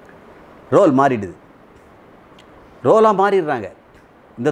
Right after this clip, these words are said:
துன்பங்களெல்லாம் ரோல் நானு நினைக்கிறதுனால தான். யார் ஒருவர் ரோல்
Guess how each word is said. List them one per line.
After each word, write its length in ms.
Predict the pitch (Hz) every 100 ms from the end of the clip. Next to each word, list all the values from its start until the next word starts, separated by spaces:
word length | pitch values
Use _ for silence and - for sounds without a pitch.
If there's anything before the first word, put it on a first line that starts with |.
| 151
துன்பங்களெல்லாம் 580 | 208 214 202 190 180 185 160
ரோல் 180 | 180 170 156
நானு 240 | 170 165
நினைக்கிறதுனால 500 | 139 127 113 107 98 87
தான். 100 | - _ _ _ _ _ _ - - - - - - - 117
யார் 240 | 160 190
ஒருவர் 300 | 175 170 139 147
ரோல் 140 | 170